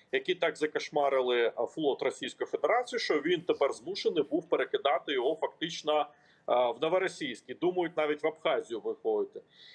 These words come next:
І дивіться, що відбувається. Коли Україна взяла нас, власну безпеку у власні руки, ми вирішили це питання, вирішили це питання.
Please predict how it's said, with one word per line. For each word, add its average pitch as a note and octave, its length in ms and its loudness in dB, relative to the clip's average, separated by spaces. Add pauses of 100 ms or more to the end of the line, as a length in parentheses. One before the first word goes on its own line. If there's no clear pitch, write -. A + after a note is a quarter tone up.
(100)
І C#3 80 -2
дивіться, A3 400 -2
що C#4 180 0
відбувається. B3 580 0
Коли G3+ 240 -2
Україна F3+ 480 0
взяла E3 540 0 (320)
нас, D3+ 400 -2 (500)
власну F3 540 0
безпеку D3+ 540 -2
у B2 40 -6
власні C3 400 -2
руки, A#2 560 -4 (460)
ми A3+ 120 -2
вирішили A#3 580 2
це - 140 -2
питання, G#2 540 -2 (140)
вирішили C#3+ 560 0
це A#2+ 140 -6
питання. G#2+ 560 -2